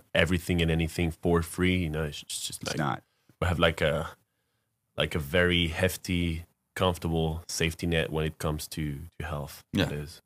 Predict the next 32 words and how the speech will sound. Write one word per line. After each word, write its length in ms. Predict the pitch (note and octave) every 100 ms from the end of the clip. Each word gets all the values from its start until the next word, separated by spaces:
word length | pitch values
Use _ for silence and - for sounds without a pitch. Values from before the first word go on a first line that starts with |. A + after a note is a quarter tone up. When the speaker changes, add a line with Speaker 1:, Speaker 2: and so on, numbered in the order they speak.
| _
Speaker 3:
But 120 | F#2+
it's 160 | F2 G#2
not 180 | E2+
like 400 | D2+ D2+ D2+ -
you 140 | D2 D2
have 180 | C#2+ -
to 80 |
pay 440 | C#2 D#2 C2 B1 C2 _ _ - _ _ _ _ _ _
to 120 | - C#2+
touch 380 | - - -
your 80 | B1
baby 360 | A#1 B1 A1 G1+
or 140 | A1
whatever. 280 | A#1+ A#1 A#1+ - _ _ -
You 80 |
know 60 | A#1
what 120 | A#1
I 20 |
mean? 140 | - - -
Speaker 2:
Mm-hmm. 220 | F#2+ F2
Speaker 1:
Oh, 60 | E2+
yeah, 60 | G1+
no. 180 | G1+ G1+ -
Speaker 3:
Yeah. 120 | A1+ - _ -
Speaker 2:
Of 60 | D#2+
course. 480 | D#2+ C2+ - - _ _ - -
So 140 | -
let's 320 | G2+ F2+ G#2 -
say 140 | G#2+
you 100 | F#2+
need, 400 | F#2 F2 F2 - _ _ _ _
um, 680 | F2+ F2 E2 D#2+ D#2+ D#2 D#2